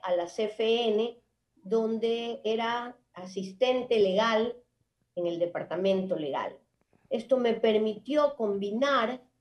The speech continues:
eh, la experiencia y el estudio. Siempre fue, eh, una, eh, una gracia el poder ejercer en mi misma rama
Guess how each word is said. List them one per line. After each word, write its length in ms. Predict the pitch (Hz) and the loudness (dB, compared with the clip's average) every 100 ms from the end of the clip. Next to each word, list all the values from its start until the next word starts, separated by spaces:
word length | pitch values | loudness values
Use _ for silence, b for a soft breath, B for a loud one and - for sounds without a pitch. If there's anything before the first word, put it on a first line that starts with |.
| _ _ - | _ _ -4
eh, 320 | 190 190 190 | -2 -2 -4
la 200 | 190 185 | -2 0
experiencia 1200 | 185 - - 196 233 262 247 226 - 247 247 262 - _ _ _ _ _ - | 0 -4 -4 0 4 2 2 -4 -6 -2 -2 -2 -10 _ _ _ _ _ -6
y 120 | 185 | -2
el 100 | 175 | -2
estudio. 560 | 170 - 170 143 113 - _ _ _ | -4 -10 -10 -10 -14 -20 _ _ _
Siempre 480 | _ 277 285 277 247 | _ 0 0 2 -2
fue, 640 | 226 - 247 240 240 233 - | -2 -2 0 2 0 -2 -4
eh, 420 | 185 180 180 185 | -4 0 0 -2
una, 580 | 196 214 214 208 190 - _ _ _ - | -6 -6 -2 -2 -4 -8 _ _ _ -14
eh, 140 | 156 - | -12 -10
una 240 | 196 208 | -4 2
gracia 680 | 208 254 247 - 208 202 185 | 2 2 -2 -2 0 4 2
el 160 | 175 | 0
poder 400 | - 190 190 208 | -4 -2 2 2
ejercer 680 | 208 202 175 180 214 214 220 | 2 -2 -6 -2 0 0 0
en 180 | 214 202 | 0 0
mi 140 | 202 | 2
misma 560 | 202 208 220 220 226 220 | 2 2 0 -2 -4 -4
rama 600 | 208 247 233 208 240 - | -2 -2 -2 -4 -6 -8